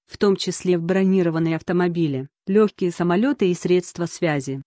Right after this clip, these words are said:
В конце прошлого месяца были убиты восемь ливанских солдат и двадцать два ранено в боевых столкновениях с джихадистами на северо-восточной границе Ливана. После нападения ливанские военные стали применять вдоль Ливана сирийской границы тяжёлую артиллерию,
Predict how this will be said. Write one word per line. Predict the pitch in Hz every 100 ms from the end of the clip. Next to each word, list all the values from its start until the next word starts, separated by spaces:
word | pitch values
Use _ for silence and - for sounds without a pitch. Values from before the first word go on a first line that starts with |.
| _ _ _ _
В | -
конце | 208 190 180
прошлого | 175 175 - 165 156
месяца | 185 247 196 - 185
были | 190 185
убиты | 170 208 269 196
восемь | 180 226 190 170
ливанских | 175 160 156 - 156 -
солдат | 185 170 160 151
и | -
двадцать | 196 180 165 160 151
два | 175
ранено | 180 196 185 165
в | 165
боевых | 170 165 151
столкновениях | - 185 185 196 170 185 240 202 151 -
с | 180 165
джихадистами | 180 208 196 185 208 - 170
на | 165 165
северо-восточной | - 185 160 151 160 180 160 - 170
границе | 165 180 185 156 - 185
Ливана. | 175 156 139 131 - _ _ _ -
После | 190 - 180
нападения | 170 156 156 226 247 175 156
ливанские | 175 165 156 - 196 185
военные | 180 165 151 151 156
стали | - 196 190 175
применять | 170 160 160 175 185
вдоль | 185 202
Ливана | 196 208 190 170 165
сирийской | - 190 180 - 190
границы | 190 202 214 226 -
тяжёлую | 185 175 180 220 208 190
артиллерию, | 170 196 240 285 165 143